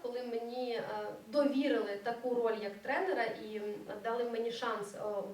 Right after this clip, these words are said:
отримати цю ре-, цю, цю роль, що ж я, та, як я до неї відношуся? Я бачу, е, тренера як людину, яка допомагає прокладати шлях, так? Тобто це,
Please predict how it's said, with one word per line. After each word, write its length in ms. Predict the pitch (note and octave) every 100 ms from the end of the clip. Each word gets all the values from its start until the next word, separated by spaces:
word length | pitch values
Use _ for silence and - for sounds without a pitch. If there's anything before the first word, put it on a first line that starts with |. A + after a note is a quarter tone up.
| -
отримати 480 | A3+ C4 B3+ A3+ -
цю 160 | - A#3+
ре-, 400 | D#4+ G4 - -
цю, 240 | - B3+
цю 320 | - D4+ C4+ A#3+
роль, 400 | C4+ F4+ - A3+
що 260 | - C#4 D#4
ж 100 | -
я, 400 | B3 B3 A#3+ A#3 - - -
та, 140 | A3+ A#3+
як 200 | C4 B3+
я 180 | A#3+
до 140 | A3+ A#3+
неї 200 | B3 A#3
відношуся? 600 | - A#3+ A3 G3 - F#3 - - - - - - - - - - - - A#3+
Я 380 | B3+ D4+ D#4+ D#4 A#3+
бачу, 720 | C4 D#4 - D#4 C#4+ C#4 B3+ -
е, 160 | A3+ A3
тренера 520 | A#3 A3+ B3 C#4 B3
як 640 | A#3 A#3 A3 G#3+ - A3+ -
людину, 440 | A#3 A3 C#4+ E4+ D#4
яка 400 | A3+ A3+ A#3 A#3
допомагає 720 | B3 A#3 A3 A3 A3+ G#3+ G3 G3
прокладати 600 | A3+ A#3 A3 G#3+ G#3+ G#3+
шлях, 360 | - A3+ F#3 D3 -
так? 240 | A3 B3+ -
Тобто 280 | G3 - G#3 - -
це, 400 | G#3+ G#3 G#3